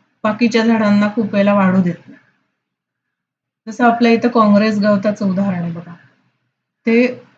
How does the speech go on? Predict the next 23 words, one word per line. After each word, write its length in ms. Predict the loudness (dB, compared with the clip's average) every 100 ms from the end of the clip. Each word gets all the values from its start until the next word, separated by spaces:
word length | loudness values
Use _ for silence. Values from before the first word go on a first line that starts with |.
| -4
originally 640 | -2 0 2 4 4 2
आपल्या 220 | -2 0
भारतातलं 560 | 2 0 0 -4 0 0
नाहीच 380 | 0 -4 -12 -20
आहे, 60 | -20 _ _ _ _ _
त्याच्या 240 | -6 -4 -2
बिया 300 | 0 2 0
कुठल्या 380 | -2 -4 -2 -2
तरी 160 | -2
धान्याबरोबर 680 | 0 0 0 -2 -4 -2 -2
आलेल्या 420 | -2 -2 -2 -2
आहेत 120 | -4 -6 _ _ _ _ _
आणि 140 | -4
ते 60 | -2
आता 180 | -2 -2
सगळीकडे 520 | -2 -2 -4 0 0
वाढतं, 400 | 0 -6 -10 -20 -20 _ _ _ _
त्याच्यामुळे 320 | -10 -6 -2
बाकीची 500 | 2 2 0 -4 -4
झाडं 320 | -2 0 2
वाढूच 320 | 2 0 -2 -8
नाही 120 | -12
शकत. 240 | -12 -18